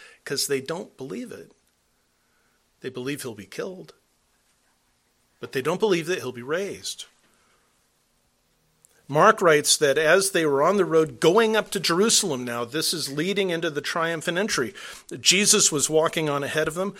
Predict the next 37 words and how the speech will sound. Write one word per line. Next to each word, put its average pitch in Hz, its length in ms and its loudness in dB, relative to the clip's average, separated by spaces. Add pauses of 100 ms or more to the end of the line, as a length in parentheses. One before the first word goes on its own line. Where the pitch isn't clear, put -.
(140)
They 143 200 4
were 185 140 6
amazed, 165 460 2
and 139 120 -4
those 147 240 2
who 156 80 -4
followed 160 360 -2
were 127 120 -8
fearful. 180 600 -2 (380)
Uh, 131 220 -2 (240)
and, 156 280 0
and 175 300 2
again, 175 260 0
he 214 100 -2
took 160 200 -4
the 156 80 -2
twelve 160 340 0
aside 196 460 -2 (160)
and 147 100 -4
began 156 300 -2
to 151 80 -8
tell 254 380 0
them 147 300 -4 (180)
what 175 320 6
was 247 180 0
going 165 320 0
to 160 80 -2
happen 151 380 -4
to 123 80 -6
him. 120 260 -12 (1120)
"Behold, 160 500 2
we 170 120 -4
are 156 120 4
going 160 280 2
up 190 140 0
to 226 80 -4
Jerusalem, 165 720 0